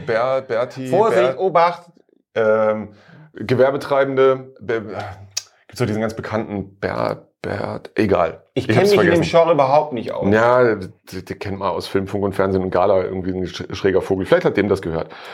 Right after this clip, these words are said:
Speaker 1: Ähm,
Speaker 2: Aus
Speaker 1: wurscht.
Speaker 2: Gala? Gala zeigt Zuhälter? Die, die
Speaker 1: Ja.
Speaker 2: haben mal zu uns gehört, so über zwei Ecken.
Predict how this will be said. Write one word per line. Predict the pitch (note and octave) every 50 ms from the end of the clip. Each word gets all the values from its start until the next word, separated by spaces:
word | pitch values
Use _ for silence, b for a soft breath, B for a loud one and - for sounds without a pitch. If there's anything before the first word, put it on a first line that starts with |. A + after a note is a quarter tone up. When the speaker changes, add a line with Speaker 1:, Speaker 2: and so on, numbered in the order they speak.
| B B B B B
Speaker 1:
Ähm, | A#2 A#2 A2+ A2+ A2+ A2+ A2+ A2+ A2+ A2+ A2+ A#2+
Speaker 2:
Aus | A#2 - A2+ A2
Speaker 1:
wurscht. | C3 C#3 - -
Speaker 2:
Gala? | A#2+ C#3+ F3 F3+ F3+
Gala | F3 - E2+ F#2+ B2 D3+ C#3+ C3
zeigt | - - F#2+ F#2+ - _
Zuhälter? | - - A2 G#2 G2+ A2+ C#3+ E3 D#3+ - G3 - _ _ _ _ _ _ _
Die, | - F2
die | E2+
Speaker 1:
Ja. | F#2 F#2 F2+
Speaker 2:
haben | F2+ F#2+ G2
mal | G2 F#2+
zu | F#2+ G2+ -
uns | C3 F3 F#3+ - -
gehört, | G#3 D#3 A#2 G#2+ G2 -
so | - G#2
über | F#2 G2+ G2
zwei | - - F#2 E2
Ecken. | - F#2 G2 - G2 F2 - _